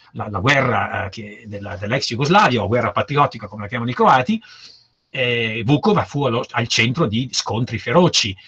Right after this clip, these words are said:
tra, eh, la maggioranza ca-, la parte cattolica, scusate, croata e la parte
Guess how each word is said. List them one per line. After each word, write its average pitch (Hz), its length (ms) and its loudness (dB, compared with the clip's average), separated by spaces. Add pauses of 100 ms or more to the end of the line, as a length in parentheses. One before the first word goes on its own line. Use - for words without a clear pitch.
(120)
tra, 120 320 0
eh, 104 340 -8 (680)
la 113 120 0
maggioranza 120 520 0
ca-, - 120 -10 (160)
la 120 120 -10
parte 143 240 2
cattolica, 123 500 0
scusate, 113 520 -2
croata 135 460 2
e - 20 0
la 101 100 -2
parte 98 440 -6